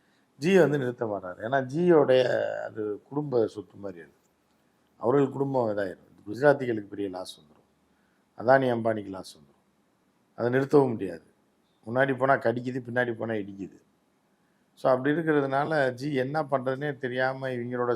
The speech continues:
சேர்றதா, அவங்களோட சேர்றதான்னு எங்கிட்ட எங்கிட்ட சுத்திட்டு இருக்காரு. புரியுதா உங்களுக்கு? சைனாவோட நம்ம வியாபாரம் பண்ணலாம், அமெரிக்காவை பகைச்சிக்க முடியாது. ஏன்னா முழுக்க முழுக்க நம்ம அமெரிக்காவை சார்ந்துதான் இருக்கோம்.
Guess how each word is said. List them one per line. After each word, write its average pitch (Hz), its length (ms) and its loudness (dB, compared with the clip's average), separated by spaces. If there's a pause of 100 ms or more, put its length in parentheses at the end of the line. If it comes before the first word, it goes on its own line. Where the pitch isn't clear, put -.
சேர்றதா, 117 340 -2 (100)
அவங்களோட 117 440 -6
சேர்றதான்னு 113 540 -6
எங்கிட்ட 101 200 -14
எங்கிட்ட 113 320 -10
சுத்திட்டு 113 300 -16
இருக்காரு. 90 180 -20 (1120)
புரியுதா 90 180 -12
உங்களுக்கு? - 320 -20 (840)
சைனாவோட 156 540 4
நம்ம 123 220 -2
வியாபாரம் 123 500 2
பண்ணலாம், 98 320 -16 (400)
அமெரிக்காவை 143 640 2
பகைச்சிக்க 120 460 -6
முடியாது. 95 280 -20 (880)
ஏன்னா 131 320 0
முழுக்க 165 500 -2
முழுக்க 180 320 0
நம்ம 170 180 2
அமெரிக்காவை 120 500 0
சார்ந்துதான் 87 360 -14
இருக்கோம். - 240 -20